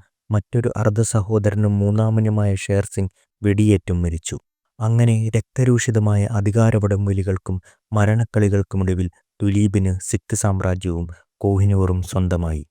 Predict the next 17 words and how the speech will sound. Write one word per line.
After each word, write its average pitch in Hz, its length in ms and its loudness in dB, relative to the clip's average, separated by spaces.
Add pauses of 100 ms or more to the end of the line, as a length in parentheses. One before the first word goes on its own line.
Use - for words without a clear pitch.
(160)
രഞ്ജിത് 113 400 0
സിംഗിന്റെ 117 340 2
മരണത്തോടെ 104 640 0
ഒരിക്കൽ 98 420 0
രഞ്ജിത്തിന്റെ 104 580 -2
പിൻഗാമികൾക്ക് 98 800 -2 (380)
കോഹിനൂർ 104 500 0
നഷ്ടപ്പെടേണ്ടതായിരുന്നു. 90 1120 -2 (240)
മരണക്കിടക്കയിൽ 120 920 0
വച്ച് 107 240 -2
രഞ്ജിത്ത് 101 460 0 (280)
കോഹിനൂർ 113 460 2 (120)
ഒറീസയിലെ 110 720 0
പൂരി 110 420 -2
ജഗന്നാഥ 107 460 0
ക്ഷേത്രത്തിന് 104 640 -2
നൽകാൻ 98 400 0